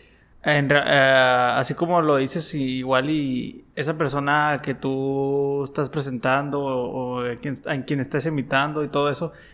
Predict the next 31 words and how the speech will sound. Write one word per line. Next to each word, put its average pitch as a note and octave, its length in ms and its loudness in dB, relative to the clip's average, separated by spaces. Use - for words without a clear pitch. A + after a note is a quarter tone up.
en C#3+ 100 -2
realidad C3+ 400 4
ese C#3+ 160 0
es A#2 140 -2
Luis, D3+ 260 0
¿no? F3+ 180 -2
Esa D3 160 -6
es D3 40 -8
la C#3+ 120 -2
persona C3+ 440 -6
que, B2 1080 -4
que D3+ 140 2
tú E3+ 240 2
eres, E3 260 6
entonces D3 380 -4
que D#3 100 -4
te D3 120 -4
gusta D3 640 0
ser C#3+ 200 0
así D3+ 160 -2
de D3 140 0
libre, D#3 380 0
expresarte C#3 520 -2
así, E3+ 260 -2
cosa E3 280 -2
que, C#3 360 -4
como D3 180 -2
dices, C#3+ 140 -4
no D#3 200 -4
puedes D3+ 200 2
hacerlo C#3 760 2